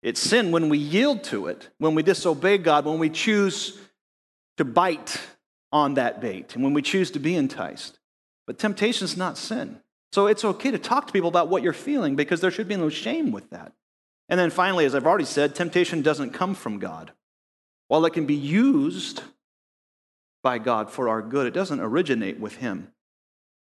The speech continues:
We are tempted by our evil desires, James one thirteen tells us, right? It's within us. It's our own propensity to sin, or it's the enemy himself tempting us, as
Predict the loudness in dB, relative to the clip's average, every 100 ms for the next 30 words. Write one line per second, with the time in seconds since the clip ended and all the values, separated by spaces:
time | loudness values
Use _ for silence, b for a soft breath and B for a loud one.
0 | _ _ 0 0 2 0 0 0 0 0
1 | 0 0 0 0 -2 -2 -2 -2 -4 -8
2 | -6 -6 -4 -4 -8 -8 -6 -6 -4 -6
3 | -6 -10 -12 -12 -16 -16 -16 -16 -16 -16
4 | -12 -12 -8 -6 -6 -10 _ -20 -20 _
5 | _ _ _ -6 -2 0 -2 -6 -10 -4
6 | -4 -2 -4 -4 -4 -2 -2 -4 -4 -2
7 | 0 0 0 -2 -4 -6 -6 -14 _ _
8 | _ _ _ _ _ -10 -6 -6 -6 -6